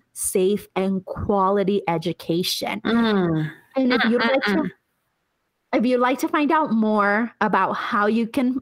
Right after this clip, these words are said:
Speaker 1: uh, help the fight to get girls educated, or you just wanna know more about her story,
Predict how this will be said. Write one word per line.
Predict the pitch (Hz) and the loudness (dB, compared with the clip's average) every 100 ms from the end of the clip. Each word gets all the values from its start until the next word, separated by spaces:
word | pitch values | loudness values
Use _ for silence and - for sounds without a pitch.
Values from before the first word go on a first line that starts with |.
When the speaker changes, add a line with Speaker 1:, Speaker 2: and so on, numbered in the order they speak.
| _ - | _ -4
Speaker 1:
uh, | 208 175 | -2 -2
help | - 262 240 | -2 -2 0
the | 277 | -4
fight | - 202 190 | -2 -2 -2
to | 220 | -4
get | 185 175 | -2 -4
girls | 185 190 202 - | -2 -4 -4 -4
educated, | 185 190 - 175 170 180 180 | -6 -6 -4 -2 0 0 0
or | 185 | -2
you | 190 | -2
just | 214 214 | -2 -2
wanna | 233 226 | 0 0
know | 202 180 | 0 0
more | 190 170 165 | 0 0 2
about | 175 196 | 2 0
her | 208 | 0
story, | 202 - 175 156 170 | -2 0 0 2 2